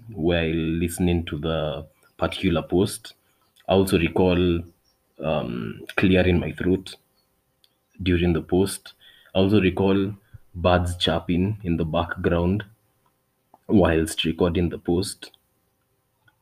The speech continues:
And so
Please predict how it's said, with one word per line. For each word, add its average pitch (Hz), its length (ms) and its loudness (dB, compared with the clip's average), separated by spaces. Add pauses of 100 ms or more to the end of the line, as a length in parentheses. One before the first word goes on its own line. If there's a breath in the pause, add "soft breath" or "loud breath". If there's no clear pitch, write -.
(1600 loud breath)
And 104 420 4
so 98 720 6